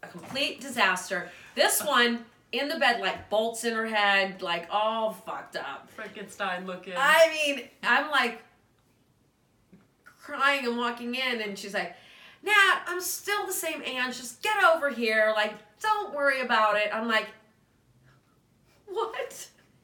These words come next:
Speaker 1: Like, what is happening right now?" And I remember, like, kneeling by the bed.
Speaker 2: Yes.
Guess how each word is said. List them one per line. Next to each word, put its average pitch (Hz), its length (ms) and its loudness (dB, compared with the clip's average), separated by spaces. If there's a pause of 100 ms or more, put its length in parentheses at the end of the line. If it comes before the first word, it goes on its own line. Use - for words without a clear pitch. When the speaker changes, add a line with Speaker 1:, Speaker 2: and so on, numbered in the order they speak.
(380)
Speaker 1:
Like, - 240 -6 (380)
what 554 280 2
is 370 180 0
happening 381 680 0
right 226 240 -4
now?" 220 460 0 (640)
And 262 120 4
I 269 100 6
remember, 285 340 2
like, 262 200 -2
kneeling 214 440 -6
by 214 160 2
the 202 100 -4
bed. 175 260 2
Speaker 2:
Yes. 262 500 6